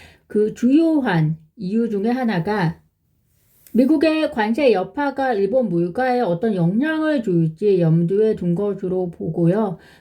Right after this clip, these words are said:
그렇지만 유월 이후에 또 한 차례 금리 인상을 진행할 여지가 있어는 보입니다.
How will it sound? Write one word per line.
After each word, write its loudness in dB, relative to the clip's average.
그렇지만 2
유월 2
이후에 -2
또 -2
한 -4
차례 0
금리 0
인상을 -2
진행할 -2
여지가 2
있어는 -2
보입니다. 0